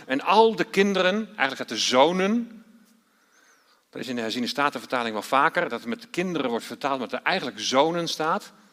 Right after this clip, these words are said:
En al de zonen van God juichten.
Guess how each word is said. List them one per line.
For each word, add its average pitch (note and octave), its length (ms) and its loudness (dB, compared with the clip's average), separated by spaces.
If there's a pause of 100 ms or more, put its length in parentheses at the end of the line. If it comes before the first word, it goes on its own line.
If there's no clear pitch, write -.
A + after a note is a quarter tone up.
(1120)
En - 120 -8
al E3+ 240 2
de C3 120 2
zonen A3 640 4
van E3 220 2
God F#3+ 300 2
juichten. D3+ 640 4